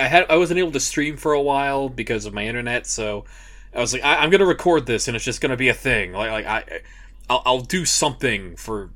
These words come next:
like, because I haven't been able to stream lately, and, um, like, just building up to the anniversary for months, and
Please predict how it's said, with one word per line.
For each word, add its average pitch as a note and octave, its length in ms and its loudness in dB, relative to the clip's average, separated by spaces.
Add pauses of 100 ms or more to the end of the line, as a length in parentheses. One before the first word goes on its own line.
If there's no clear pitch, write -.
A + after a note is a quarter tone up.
(100)
like, G2+ 240 -10 (320)
because A2 280 -2
I A#2+ 40 2
haven't A2+ 140 -2
been A2+ 100 0
able A2 140 -4
to G2+ 80 -10
stream A2 300 -6
lately, F#2+ 420 -6
and, F2+ 240 -10 (580)
um, F#2 680 -4 (440)
like, D#2+ 200 -14 (180)
just - 420 -8
building B2 400 -2
up A#2+ 220 -4
to A#2+ 100 -8
the A2+ 140 -4
anniversary A2 560 -6
for A2 200 -8
months, G#2 600 -8
and G2 400 -12